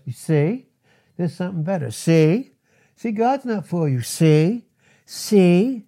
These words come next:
<laughs> See?" Oh, God. Verse four of Galatians six, "But let every man prove his own work, and then will he have rejoicing in himself alone and not in another."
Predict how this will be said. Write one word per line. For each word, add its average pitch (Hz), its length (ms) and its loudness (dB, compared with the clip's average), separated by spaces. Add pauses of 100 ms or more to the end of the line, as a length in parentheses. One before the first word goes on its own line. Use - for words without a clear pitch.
(140)
<laughs> - 120 -20
See?" - 720 -2 (280)
Oh, 120 360 -6
God. 104 420 -8 (1000)
Verse 151 320 4
four 127 440 0
of 117 240 -4
Galatians 131 540 -2
six, - 400 -10 (220)
"But 156 180 -2
let 147 180 4
every 185 300 0
man 127 560 0 (340)
prove 156 540 0
his 127 220 0
own 135 260 0
work, 123 500 -6 (460)
and 120 220 -2
then 151 260 0
will 131 160 -2
he 139 120 2
have 123 260 -2
rejoicing 117 680 -4
in 110 160 -4
himself 107 440 -4
alone 107 560 -4 (200)
and 123 260 -2
not 143 340 -4
in 131 160 -2
another." 151 440 -6